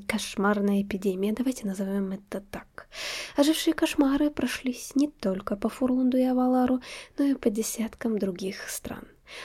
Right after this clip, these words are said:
Сотни случаев зафиксированы в самых разных точках мира. От Форланда до Геросса. Да, даже до эльфов докатилась эпидемия, представьте себе».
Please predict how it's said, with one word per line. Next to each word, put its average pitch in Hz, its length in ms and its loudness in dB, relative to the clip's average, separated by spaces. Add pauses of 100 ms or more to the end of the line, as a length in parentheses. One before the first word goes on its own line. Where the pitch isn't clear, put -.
(140)
Сотни 269 480 2
случаев 220 580 -2
зафиксированы 220 840 2
в - 40 -6
самых 214 420 0
разных 208 360 -2
точках - 480 -4
мира. 185 360 -4 (300)
От - 160 0
Форланда 226 720 4
до 214 140 6
Геросса. 202 680 2 (520)
Да, 254 320 8
даже 254 240 6
до 240 120 10
эльфов 294 340 8
докатилась 240 520 4
эпидемия, 190 500 0
представьте - 520 -4
себе». 190 400 -4